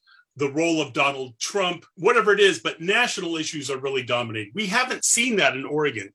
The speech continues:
We haven't seen that in the issues that are really happening, except for people in the Republican side basically pushing back against mask mandates. Okay?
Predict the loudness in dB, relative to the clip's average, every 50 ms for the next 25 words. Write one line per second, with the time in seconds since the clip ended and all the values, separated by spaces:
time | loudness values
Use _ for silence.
0 | _ _ 0 2 2 2 2 0 0 2 2 4 4 2 0 0 2 2 2 2
1 | 2 0 -2 -2 -4 -4 -4 -2 -2 -2 -2 -4 -4 -4 -6 -6 -4 -2 -2 -2
2 | -2 -2 -2 -2 -2 -2 -2 -2 -2 -4 -4 -4 -6 -8 -8 -10 -14 -18 -20 _
3 | -20 _ _ -6 -6 -4 -2 0 4 4 4 4 4 2 0 2 2 2 0 2
4 | 4 4 4 4 4 2 2 0 0 0 0 -2 -2 -2 -4 -4 -4 -4 -2 0
5 | 2 4 4 4 4 0 -4 2 2 4 4 4 0 -2 -4 -4 -2 0 0 2
6 | 2 2 0 2 2 2 0 0 -2 -4 -4 -6 -6 -6 -6 -4 -2 -2 -2 -2
7 | -4 -6 -8 -8 -8 -8 -10 -14 -16 _ -12 -12 -12 -12 _ _ _ -4 2 4
8 | 4 4 2 0